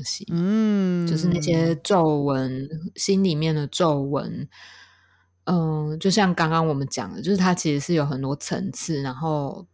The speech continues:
Speaker 1: 有些东西堆在内心久了，其实也会积灰尘，或者是有可能有一些还没有处理，处理好，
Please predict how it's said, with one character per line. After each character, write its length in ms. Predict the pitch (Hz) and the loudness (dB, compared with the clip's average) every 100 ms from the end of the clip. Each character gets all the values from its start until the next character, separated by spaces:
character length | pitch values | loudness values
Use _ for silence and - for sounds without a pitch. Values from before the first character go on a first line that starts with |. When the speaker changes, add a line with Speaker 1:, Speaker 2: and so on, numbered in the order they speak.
| _ 170 | _ 2
Speaker 1:
有 180 | 185 175 | 4 6
些 160 | 226 226 | 6 6
东 200 | 214 214 | 6 6
西 180 | 214 | 4
堆 220 | 196 190 180 | 4 4 4
在 160 | 185 | 4
内 240 | 180 175 160 | 4 4 2
心 320 | - 147 151 | 0 -2 -2
久 260 | - - 69 | 0 -2 -2
了， 160 | - | -4
其 180 | - 156 | -4 -4
实 180 | 147 160 | 0 2
也 160 | 143 | 2
会 220 | 147 156 143 | 2 2 0
积 260 | - 135 | -2 -4
灰 240 | 131 135 143 | -2 -2 -2
尘， 240 | - - - _ _ _ _ | -4 -8 -14 _ _ _ _
或 120 | 190 | 2
者 160 | 165 151 | 2 2
是 680 | - 165 156 147 139 139 - | 0 0 0 0 -2 -4 -4
有 140 | 151 | -4
可 160 | 147 170 | -2 -2
能 340 | 147 139 139 135 _ - | -2 -4 -6 -8 _ -4
有 160 | 156 151 | 0 2
一 80 | |
些 220 | 175 170 160 | 2 2 2
还 180 | 160 | 2
没 100 | 170 | 4
有 100 | 190 | 4
处 260 | 156 - 147 | 2 0 -2
理， 260 | 143 139 - _ _ _ _ | -2 -2 -6 _ _ _ _
处 180 | - 160 | -2 0
理 200 | 160 160 | 2 2
好， 220 | 151 151 | 0 -6